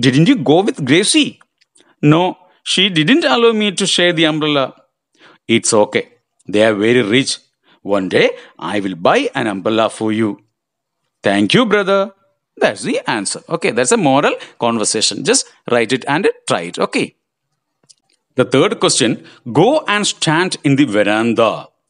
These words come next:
The teacher did not allow Lily to enter the classroom. What do you think about the teacher's behavior? Write your views in a few sentences. What do you think about the teacher?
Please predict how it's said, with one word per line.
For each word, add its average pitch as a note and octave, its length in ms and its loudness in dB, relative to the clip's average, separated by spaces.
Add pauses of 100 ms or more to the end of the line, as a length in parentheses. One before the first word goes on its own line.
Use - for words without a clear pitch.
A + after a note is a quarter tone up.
(180)
The A2 100 0
teacher B2 380 0
did C#3 220 -4
not D#3+ 260 -2
allow C#3 380 2 (200)
Lily C#3+ 300 4
to D#3 120 -2
enter B2 320 0
the A#2 100 -2
classroom. G#2 500 -4 (200)
What C4+ 220 2
do D4 80 0
you C4 100 0 (120)
think A#3+ 340 4
about C#3 280 0
the A#2+ 80 -4
teacher's F3 580 0
behavior? C3 920 2 (380)
Write A2+ 360 -2 (120)
your A3+ 360 4
views C#3 380 2
in A2 200 0
a A3+ 120 -2
few A2+ 260 -6
sentences. F2 680 -4 (300)
What A#2 180 0
do B2+ 60 2
you D3+ 100 2
think D#3+ 340 -2 (260)
about D3 340 2
the D#3+ 80 0
teacher? D#3 540 0